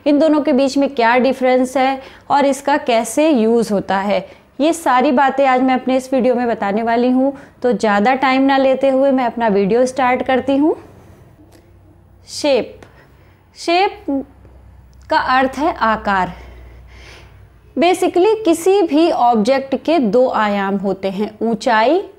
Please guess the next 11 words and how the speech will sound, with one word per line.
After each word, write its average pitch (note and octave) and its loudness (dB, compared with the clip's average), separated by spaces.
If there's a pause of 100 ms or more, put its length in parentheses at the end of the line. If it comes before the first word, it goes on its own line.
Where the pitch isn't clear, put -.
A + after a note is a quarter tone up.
(120)
और D4+ -4
चौड़ाई। G3 -2 (1040)
इस F#4+ 0
ऊंचाई D4+ 2
और D4 0
चौड़ाई B3 2
को C#4 0
हम C4 0 (500)
लाइंस, A#3+ 0 (500)
टोन, B3+ 2 (480)
कलर, A#3+ 2